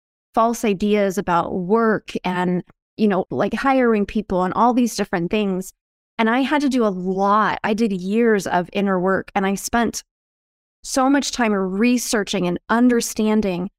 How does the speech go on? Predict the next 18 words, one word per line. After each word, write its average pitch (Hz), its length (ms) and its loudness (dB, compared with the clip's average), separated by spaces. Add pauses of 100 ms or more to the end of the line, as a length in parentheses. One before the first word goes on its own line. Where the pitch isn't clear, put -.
(720)
how 269 240 4
do 302 80 0
you 277 180 2
change 233 460 2
your 202 100 0
mindset? 254 500 0 (140)
Because 208 200 -4
I 220 100 0
was - 120 -4
so 262 240 0
frustrated 202 680 -2
at 190 140 -2
the - 60 -8
time. 269 380 2
There 208 140 2
was, 185 200 -2
like, 190 280 0 (520)
just, - 260 -4